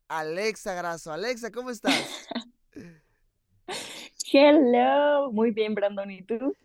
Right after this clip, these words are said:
Speaker 1: No, Alexa, súper bien, bien contento de hablar contigo porque te digo, o sea, cada vez que me toca hablar contigo es porque vas por algo muy, muy chido, ¿no? Pues la vez pasada fue, hablábamos de lo que iba a ser tu primer evento estelar en contra de Viviana Araujo y pues ahora no manches, vas a,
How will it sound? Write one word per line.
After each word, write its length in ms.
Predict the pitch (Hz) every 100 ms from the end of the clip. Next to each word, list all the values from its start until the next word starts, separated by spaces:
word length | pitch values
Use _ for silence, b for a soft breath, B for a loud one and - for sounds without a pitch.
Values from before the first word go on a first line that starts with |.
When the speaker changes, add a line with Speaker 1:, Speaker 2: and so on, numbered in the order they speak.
| _
Speaker 1:
No, 120 | -
Alexa, 500 | 180 185 190 185 202
súper 360 | 180 180 165 156
bien, 360 | 160 196 214 185 165
bien 180 | 190 208
contento 480 | 226 208 220 202
de 60 | 220
hablar 240 | 190 190
contigo 420 | 208 190 196 254 240
porque 240 | 208 185
te 80 | 190
digo, 140 | 185
o 100 | 170
sea, 300 | - 180 180
cada 220 | 220 240
vez 120 | 262 -
que 80 |
me 80 | 233
toca 180 | 185 220
hablar 160 | 233 220
contigo 300 | 226 220 226
es 80 |
porque 320 | 214 190 175 151
vas 480 | 98 80 131 170 -
por 140 | 214
algo 580 | 196 202 208 180 131 170
muy, 320 | 175 202 226
muy 200 | 208 202
chido, 360 | - 208 190 160
¿no? 240 | 165 185
Pues 120 | 165
la 160 | 151 151
vez 120 | 170
pasada 440 | 190 190 190 196
fue, 360 | 170 185 190 180 b b
hablábamos 480 | - 160 170 190 190
de 80 | 165
lo 80 | 151
que 120 | 165
iba 60 |
a 40 | 175
ser 140 | 190
tu 120 | 180
primer 240 | 160 156 170
evento 580 | 175 175 151 180 165 151
estelar 380 | 151 151 147
en 80 | 170
contra 320 | 156 160 165
de 80 | 151
Viviana 380 | 143 139 151 151
Araujo 500 | 147 165 170 208 240 b b b b
y 60 | 127
pues 180 | 127 101
ahora 140 | 131
no 80 | 190
manches, 360 | 240 - 202
vas 200 | 151 160
a, 60 | 196